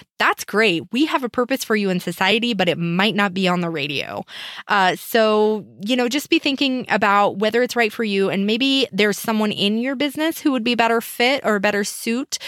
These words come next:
uh, to take that, um, and have that character. Um, but, but even if you're not gonna do live,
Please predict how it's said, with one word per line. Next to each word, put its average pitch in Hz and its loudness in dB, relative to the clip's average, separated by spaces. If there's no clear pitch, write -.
uh, 208 4
to 214 -6
take 233 -2
that, 247 2
um, 185 2
and 196 0
have 202 0
that 196 0
character. 262 -2
Um, 220 2
but, 254 0
but 254 2
even 339 2
if 277 -2
you're 226 -2
not 208 2
gonna 226 -2
do 190 -2
live, 180 2